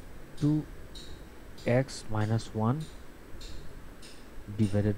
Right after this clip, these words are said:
by eight, এটা দেওয়া আছে, যেখানে x এর মান হচ্ছে তোমার জিরো,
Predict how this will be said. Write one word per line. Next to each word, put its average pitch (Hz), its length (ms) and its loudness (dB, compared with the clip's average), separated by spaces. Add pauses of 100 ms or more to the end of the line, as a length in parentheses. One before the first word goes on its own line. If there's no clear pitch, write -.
by 117 100 8 (220)
eight, 92 140 -2 (180)
এটা 104 220 2
দেওয়া 95 240 4
আছে, - 140 0 (600)
যেখানে 117 320 10 (240)
x - 20 -4 (140)
এর 127 60 8 (100)
মান 120 120 8 (100)
হচ্ছে 113 220 4 (120)
তোমার 117 240 6 (720)
জিরো, 117 260 12